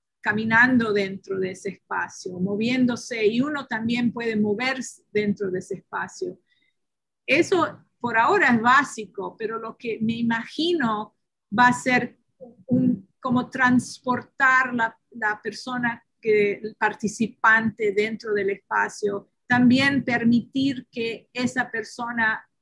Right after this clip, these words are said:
haga, tenga interacción con elementos, ¿no? Puede, con los controles, tocar el cultrún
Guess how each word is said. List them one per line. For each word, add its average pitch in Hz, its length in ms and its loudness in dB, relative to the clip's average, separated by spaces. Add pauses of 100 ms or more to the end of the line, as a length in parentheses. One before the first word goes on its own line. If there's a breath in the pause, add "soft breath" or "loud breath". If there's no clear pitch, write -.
(100)
haga, 233 640 0
tenga 254 460 -2
interacción 220 1200 -2
con 202 240 -4
elementos, 202 920 -2
¿no? 190 300 -12 (320)
Puede, 226 320 -2
con 208 180 -2
los - 160 -2
controles, 226 840 2
tocar 220 460 4
el 208 240 0
cultrún 214 840 -2